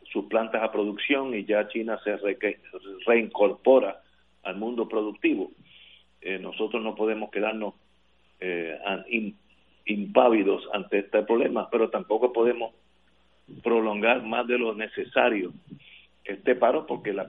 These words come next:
economía de Puerto Rico, que estaba ya moribunda, va a acabar de morirse en, en, en, en pro de salvar vidas. Y, y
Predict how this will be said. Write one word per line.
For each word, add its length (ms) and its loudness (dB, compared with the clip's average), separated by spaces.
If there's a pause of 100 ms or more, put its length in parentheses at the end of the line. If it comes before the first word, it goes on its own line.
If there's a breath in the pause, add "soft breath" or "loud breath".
(140)
economía 380 -8
de 60 -6
Puerto 280 -2
Rico, 320 -4
que 80 -6
estaba 500 2
ya 340 -2
moribunda, 880 -6 (840 soft breath)
va 60 -2
a 40 -4
acabar 440 -2 (560)
de 240 -4
morirse 680 -4
en, 220 -10 (420)
en, 300 -6
en, 400 -8
en 180 -4
pro 400 4
de 140 0
salvar 340 2
vidas. 300 2 (100)
Y, 100 0 (360)
y 240 -6